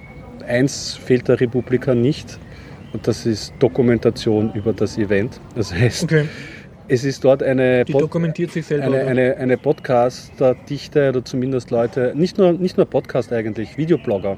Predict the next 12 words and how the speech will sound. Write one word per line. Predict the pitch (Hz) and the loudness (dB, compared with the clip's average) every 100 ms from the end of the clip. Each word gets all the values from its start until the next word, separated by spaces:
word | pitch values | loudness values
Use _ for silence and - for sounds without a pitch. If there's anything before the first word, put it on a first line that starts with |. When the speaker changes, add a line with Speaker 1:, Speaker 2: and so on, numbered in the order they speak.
| - | -6
Speaker 1:
Also | 113 120 113 | -2 0 0
Speaker 2:
Mhm. | 165 170 165 | 0 0 -2
Speaker 1:
ganz | - 131 147 | 0 0 0
viele | - 151 | -2 2
Leute | 139 117 123 120 127 127 123 | 4 4 2 2 2 4 2
mit | 117 113 | 0 -4
Kameras, | - 123 131 127 127 127 127 165 | -4 0 2 4 4 4 0 -2
Speaker 2:
Mhm. | 151 | 0
Speaker 1:
ähm, | 113 107 107 107 | 2 0 -2 -4
und | 107 107 107 | -4 -6 -4
mit | 107 | -6
Audio-Equipment. | 110 120 127 127 117 127 113 127 120 117 | 0 0 2 -2 -2 -6 -4 -2 -2 -2